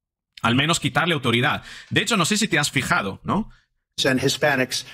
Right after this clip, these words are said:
Speaker 2: and also
Speaker 1: En, y mira a ver hacia dónde va tu atención. Si tu atención se centra más en escuchar a Donald Trump o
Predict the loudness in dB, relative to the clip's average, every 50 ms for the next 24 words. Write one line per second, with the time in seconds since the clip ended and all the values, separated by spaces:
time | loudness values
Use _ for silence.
0 | -20 -18 _ 0 0 2 2 4 4 4 4 4 2 0 -2 -4 -10 -20 -20 -12
1 | _ -2 0 2 2 2 2 2 2 0 0 0 -2 -2 0 2 0 2 2 2
2 | 2 2 2 2 0 0 0 0 0 0 0 0 -2 -2 0 -2 0 0 0 -2
3 | -2 -2 -4 -2 -2 0 0 0 0 0 0 0 0 2 2 2 0 0 0 -2
4 | -2 -2 0 0 0 0 0 2 0 0 0 0 0 0 0 0 0 0 2 2
5 | 2 0 0 0 0 0 0 0 0 0 0 0 0 0 2 2 2